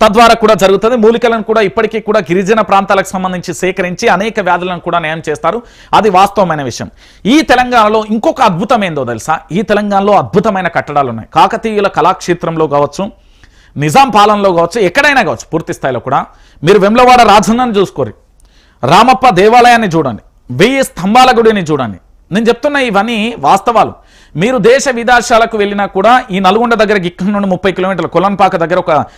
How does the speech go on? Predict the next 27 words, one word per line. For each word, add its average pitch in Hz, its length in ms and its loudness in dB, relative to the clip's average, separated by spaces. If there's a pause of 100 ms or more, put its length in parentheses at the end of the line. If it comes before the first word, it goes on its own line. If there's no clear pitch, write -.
(140)
శివాలయం 220 400 2
ఉంటది, 123 260 -8 (140)
అది 151 140 0
పురాతనమైనది. 196 840 0 (540)
ఇలా 226 140 4
రకరకాలుగా 262 540 2
చెప్పుకుంటే 226 420 -4
పోతే 220 240 -2
చాలా 262 320 2
ఉంటాయి. 170 300 -4 (300)
దాంట్లో 226 340 4
భాగంగానే 240 520 2
కేసీఆర్ 233 500 0
గారు 196 220 2
కూడా 170 260 0
యాదాద్రి 208 460 2
భువనగిరికి 190 500 -2
సంబంధించి 156 600 -8
యా-, 135 140 -2 (360)
ఆ, 143 280 4
ఎందుకు 240 360 0
హైలైట్, 214 400 2
నరసింహస్వామిని 214 680 -4
ఎందుకు 202 320 0
పూర్తి 208 320 -2
స్థాయిలో 190 260 0
టెంపుల్ను, 180 560 -2